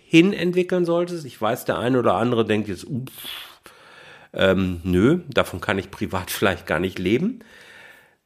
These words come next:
Dann weißt du eben, wohin du hinwachsen musst als Unternehmen, damit du dir das sinnvollerweise entnehmen kannst, was du solltest. Aber beachte eben auch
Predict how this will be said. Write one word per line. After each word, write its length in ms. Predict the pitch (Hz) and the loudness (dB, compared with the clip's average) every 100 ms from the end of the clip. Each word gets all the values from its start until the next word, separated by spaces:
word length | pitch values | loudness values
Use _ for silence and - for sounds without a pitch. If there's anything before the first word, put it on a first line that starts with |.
| _ - | _ -8
Dann 160 | 104 | -2
weißt 320 | 98 110 - | 2 0 0
du 40 | - | -4
eben, 260 | 120 127 | -2 -2
wohin 220 | 120 110 113 | 0 0 0
du 160 | 120 | -2
hinwachsen 760 | 117 185 190 110 95 - - 101 | -2 -2 0 0 -2 -2 -2 2
musst 420 | 107 165 - - | 2 2 0 -4
als 220 | 104 - | -4 -2
Unternehmen, 680 | 101 117 107 127 127 123 117 | -2 0 0 2 2 2 -2
damit 240 | 104 - | -4 -6
du 60 | - | -8
dir 160 | 110 - _ | -8 -8 _
das 500 | 113 123 - - - - | 0 0 -2 -10 -14 -12
sinnvollerweise 1120 | 92 110 113 - 101 92 85 87 92 95 - | 0 2 2 0 0 0 0 0 0 -2 -6
entnehmen 540 | 80 90 95 90 90 | -8 -8 -6 -4 -6
kannst, 560 | 90 98 92 135 - - _ - - _ - | -6 -6 -4 -6 -8 -16 _ -20 -20 _ -6
was 180 | 85 - | -6 -4
du 80 | |
solltest. 640 | 98 117 160 - - - - _ _ - - - - - _ | 0 4 4 2 -4 -10 -20 _ _ -20 -20 -20 -20 -20 _
Aber 280 | - 65 117 | -14 -4 0
beachte 520 | 117 - - - - | 2 0 0 -4 -2
eben 320 | 147 143 131 120 | 0 2 2 2
auch 580 | 190 185 170 254 - | 4 6 6 4 -4